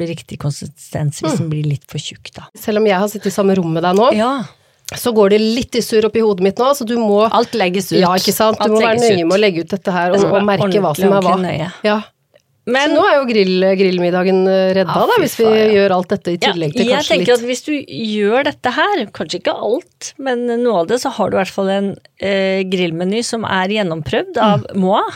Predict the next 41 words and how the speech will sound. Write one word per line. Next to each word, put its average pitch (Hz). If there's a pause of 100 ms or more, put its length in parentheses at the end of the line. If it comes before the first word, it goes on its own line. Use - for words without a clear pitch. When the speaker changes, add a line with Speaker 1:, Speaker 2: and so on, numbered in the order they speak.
Speaker 2:
Ja. 170
Speaker 1:
<laughs> 392
Så 302
får 277
dere, 202
vet 226
ikke 190
om 247
vi 208
har 190
lik 190
smak, -
men, 320 (580)
og 233
som 240
tilbehøret 175
også 165
kan 202
være 180
med 165
å -
stjele 156
showet 147
litt. 180
Speaker 2:
Ikke 185
sant? 320 (100)
Speaker 1:
Ikke 175
sant? 190 (680)
Og 208
det 233
er 214
helt 202
greit, 170 (240)
eh, -
tenker 180
jeg, -
at 180
de 180
gjør 175
det 175
når 180